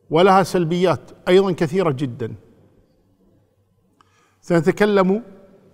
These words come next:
عن بعض إيجابياتها ونتكلم عن بعض سلبياتها، ثم بعد ذلك أنت الحكم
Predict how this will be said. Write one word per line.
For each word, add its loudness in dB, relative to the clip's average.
عن -2
بعض 2
إيجابياتها 0
ونتكلم -2
عن -4
بعض 0
سلبياتها، -4
ثم 2
بعد -2
ذلك -2
أنت -6
الحكم -4